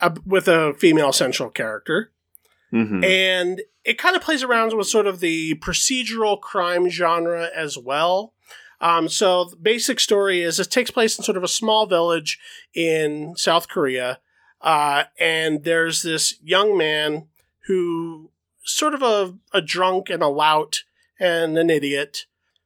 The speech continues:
Speaker 1: who gets in trouble with his friends, and he has this very overprotective mother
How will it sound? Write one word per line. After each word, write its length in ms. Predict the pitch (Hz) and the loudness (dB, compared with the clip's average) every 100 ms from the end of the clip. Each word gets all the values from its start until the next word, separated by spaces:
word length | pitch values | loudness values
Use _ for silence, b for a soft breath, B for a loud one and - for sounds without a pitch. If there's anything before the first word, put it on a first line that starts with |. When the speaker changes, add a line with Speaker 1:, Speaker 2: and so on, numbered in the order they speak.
| _ - | _ -2
Speaker 1:
who 520 | 214 202 202 202 - _ _ _ _ - 202 | 0 0 -2 -6 -12 _ _ _ _ -20 -6
gets 200 | 247 254 | -4 0
in 100 | 240 | 0
trouble 380 | - 214 208 202 | 2 2 2 -2
with 140 | 202 | -2
his 140 | 220 - | -2 -4
friends, 600 | 185 160 160 156 156 - | 0 0 0 -2 -6 -8
and 340 | - 170 165 160 | -2 2 2 0
he 160 | 160 | -2
has 160 | 190 180 | -2 0
this 120 | 180 | -4
very 480 | 160 185 196 185 185 _ _ _ | 0 0 0 -2 -6 _ _ _
overprotective 1040 | 208 202 208 202 196 185 170 185 160 151 151 | -4 0 -2 -2 -2 0 0 -2 -2 -4 -8
mother 640 | 151 156 156 156 147 147 | -2 0 0 0 0 -2